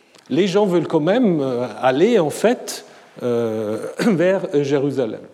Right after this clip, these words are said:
Donc ils disent, parce que c'est des gens du nord, ils doivent nécessairement aller à Bethel. À mon avis, ça se discute. Donc il y a très peu,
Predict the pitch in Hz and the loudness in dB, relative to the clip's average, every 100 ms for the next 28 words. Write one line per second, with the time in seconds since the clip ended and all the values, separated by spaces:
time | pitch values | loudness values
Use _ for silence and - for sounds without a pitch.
0 | - 147 160 143 185 180 151 - - 147 | -2 -2 0 -2 -2 0 -2 -4 -2 0
1 | 135 131 139 139 143 180 185 - - - | 2 2 2 2 4 4 2 -2 -10 -6
2 | 131 151 151 165 165 170 135 147 135 127 | 0 0 2 2 4 2 2 0 0 0
3 | 120 120 113 113 - 180 202 208 - - | 0 0 -2 -4 0 2 2 0 -10 -16
4 | - - - 113 131 131 131 190 175 156 | -18 -20 -10 -4 0 2 2 2 2 4
5 | 147 120 - - 131 113 117 156 - 123 | 4 2 -4 0 0 0 -2 -4 -4 -8
6 | - - 175 156 180 - 254 - 247 | -6 -2 0 2 0 2 0 4 2